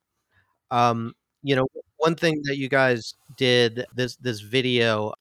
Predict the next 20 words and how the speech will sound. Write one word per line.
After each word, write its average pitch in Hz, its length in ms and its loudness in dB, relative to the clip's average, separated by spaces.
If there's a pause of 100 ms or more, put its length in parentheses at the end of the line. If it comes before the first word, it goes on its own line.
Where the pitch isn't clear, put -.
(120)
and 120 120 -2
I, 127 180 -2
I 131 40 2
don't 147 140 4
wanna 147 240 2 (340)
say - 320 -2
too 147 240 -6
much 131 240 -2
about 113 320 0
it 107 100 -4
because 117 300 -6
I 120 60 -2
want 123 360 -2
listeners 117 500 -4
to 117 100 -10
check 120 300 -8
it 113 100 -4
out. 110 340 -2 (460)
And 110 160 -8
s-, - 340 -12